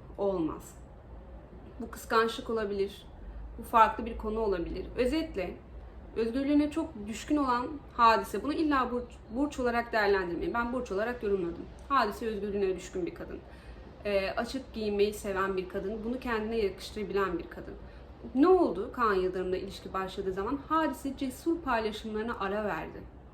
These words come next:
Aslında biz buradan da az önce anlattıklarımın doğru olduğunu, e, ne yapıyoruz? Doğrulamış oluyoruz.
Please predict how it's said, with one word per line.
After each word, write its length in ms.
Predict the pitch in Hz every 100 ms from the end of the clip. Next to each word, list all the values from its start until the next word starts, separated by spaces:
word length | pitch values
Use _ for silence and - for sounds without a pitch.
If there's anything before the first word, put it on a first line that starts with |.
| - - - -
Aslında 400 | 196 202 233 220
biz 220 | 208 202 240
buradan 380 | 302 262 208
da 100 | 220
az 100 | 208
önce 200 | 240 254
anlattıklarımın 640 | 247 240 233 - 254 247 214
doğru 260 | 214 220
olduğunu, 560 | 269 240 214 220 220 202 - - - - - - - - -
e, 240 | 185 185
ne 60 | 240
yapıyoruz? 640 | 226 - 196 254 - - - - - - - -
Doğrulamış 520 | 208 202 185 170 170
oluyoruz. 340 | - - -